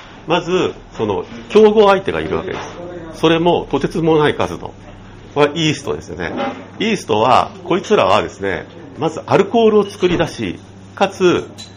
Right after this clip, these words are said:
ピーエイチを下げ、で、しかも酸素を全部消費し尽くし、かつ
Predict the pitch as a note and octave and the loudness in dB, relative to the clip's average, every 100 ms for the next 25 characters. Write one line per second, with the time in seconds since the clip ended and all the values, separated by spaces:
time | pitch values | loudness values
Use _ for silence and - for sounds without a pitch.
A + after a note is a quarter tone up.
0 | - - - G#3 G#3+ F#3+ - D#2+ - - | -20 -10 -6 -2 -2 -2 -6 -10 -8 0
1 | F3+ B2 C#2 - - - - - - - | 2 2 -2 -12 -18 -18 -20 -20 -20 -20
2 | - C#3 C#3 - A3 G3 F3 C3+ - - | -6 -4 -4 0 0 2 0 -2 -4 -10
3 | - F#3 - F#2+ F2 D3+ D3 - - A2 | 2 2 2 -2 0 -2 -2 -8 -8 -8
4 | G2+ - - G2+ - - B2 D3+ D#3+ E2 | -8 -10 -14 -14 -8 -6 -6 -4 -4 -6
5 | - - - - F#3+ - G3+ F3 G2 | -10 -20 -20 -6 -4 -2 2 2 0